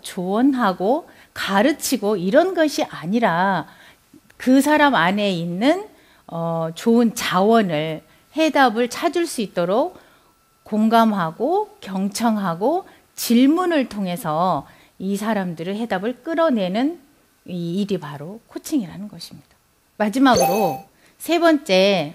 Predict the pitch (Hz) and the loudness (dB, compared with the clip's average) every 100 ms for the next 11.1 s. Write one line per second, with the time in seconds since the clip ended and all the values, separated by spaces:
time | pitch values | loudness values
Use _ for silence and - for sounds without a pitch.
0 | _ 180 170 165 156 147 160 240 269 - | _ -10 -8 -8 -10 -10 -10 -4 -4 -4
1 | 208 175 160 160 151 160 - 156 147 147 | -8 -6 -8 -8 -12 -12 -12 -14 -14 -20
2 | _ _ _ _ - 233 233 262 226 214 | _ _ _ _ -4 -2 2 2 4 4
3 | 214 175 165 165 160 160 - _ - - | 4 2 -2 -4 -4 -6 -12 _ -12 -2
4 | 370 370 349 208 190 214 208 190 175 175 | 2 2 4 2 2 0 2 2 0 -2
5 | 208 269 233 202 247 302 359 - _ _ | -2 0 0 0 0 0 -2 -12 _ _
6 | - 339 - 294 262 269 180 139 _ _ | -8 -8 0 2 4 4 2 -4 _ _
7 | _ _ _ - 202 226 311 269 220 269 | _ _ _ -10 0 6 6 6 4 6
8 | 262 220 208 240 208 185 - 339 403 440 | 6 2 2 2 2 -4 -8 0 4 6
9 | 381 277 226 185 165 170 - 160 151 156 | 4 2 0 0 -2 -8 -8 -10 -10 -14
10 | 160 220 - 240 190 196 208 202 196 262 | -10 -6 2 4 6 2 0 -4 2 4
11 | 370 | 4